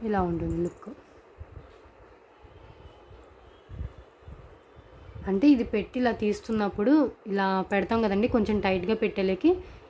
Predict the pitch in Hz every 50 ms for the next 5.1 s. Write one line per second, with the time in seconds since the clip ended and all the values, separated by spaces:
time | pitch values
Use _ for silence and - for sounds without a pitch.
0 | - - - - 226 214 233 226 220 226 240 226 254 277 269 262 254 - 247 -
1 | - 254 247 - 226 214 214 220 247 233 - 220 196 202 208 208 208 214 240 254
2 | - - 208 196 202 208 208 - 220 190 185 185 185 202 262 277 - - - -
3 | - - - - 226 233 240 254 262 269 254 240 240 254 254 240 214 185 240 233
4 | 220 208 247 - - 202 196 196 185 - 208 202 202 202 196 190 185 180 190 185
5 | 190 233